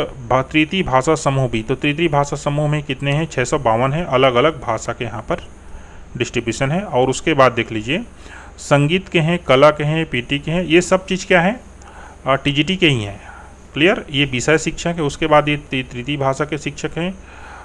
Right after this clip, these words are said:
उसके लिए। और उसके बाद जो है देख लीजिए ना, यहाँ पर कितना बचे, तीन हज़ार तीन सौ ग्यारह पोस्ट। Total post हमने कितना पढ़ा अभी देख लीजिए, पाँच हज़ार छः सौ साठ जो है टीजीटी के लिए है, तो तीन हज़ार तीन सौ ग्यारह इसके लिए है विषय शिक्षक। उसके बाद ये जो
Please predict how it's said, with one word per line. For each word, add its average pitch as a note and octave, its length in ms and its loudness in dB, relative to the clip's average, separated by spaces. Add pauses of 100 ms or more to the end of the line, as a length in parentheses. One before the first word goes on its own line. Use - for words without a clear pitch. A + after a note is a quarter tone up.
(140)
उसके D3 320 0
लिए। E3 200 4
और C3 340 4
उसके C#3 380 -2
बाद B2 220 6
जो C#3 100 0
है D#3+ 80 0
देख D3 180 -4
लीजिए D3+ 220 0
ना, A#3+ 160 -4 (220)
यहाँ B2+ 180 -2
पर D#3 120 -2
कितना D3+ 260 -2
बचे, D#3+ 200 -2
तीन D3+ 220 -2
हज़ार D3+ 160 4
तीन C#3+ 200 -2
सौ F3+ 160 4 (560)
ग्यारह A#2+ 280 8
पोस्ट। A2 420 -4
Total B2 260 -2
post D3+ 300 -6
हमने D3 300 0
कितना C#3+ 320 -2
पढ़ा C#3+ 220 0
अभी C#3 360 -2
देख C3+ 200 -2
लीजिए, C3+ 200 -2 (520)
पाँच D3 180 4
हज़ार D3 120 4
छः C#3+ 160 0
सौ C#3 140 -2
साठ C3+ 220 4
जो C#3+ 80 -2
है F#3 180 -2 (220)
टीजीटी C#3 340 -2
के E3 100 0
लिए C#3 200 0
है, C#3+ 120 -4 (440)
तो C#3 120 4
तीन D#3 220 0
हज़ार D#3 140 6
तीन D3+ 180 -2
सौ D3+ 140 2
ग्यारह C#3+ 260 8
इसके D3+ 360 0
लिए B2 200 0
है C#3 440 -2
विषय C#3 260 4
शिक्षक। C#3+ 420 -2
उसके C#3 240 -2
बाद D3 200 4
ये D3 140 2
जो D3+ 240 0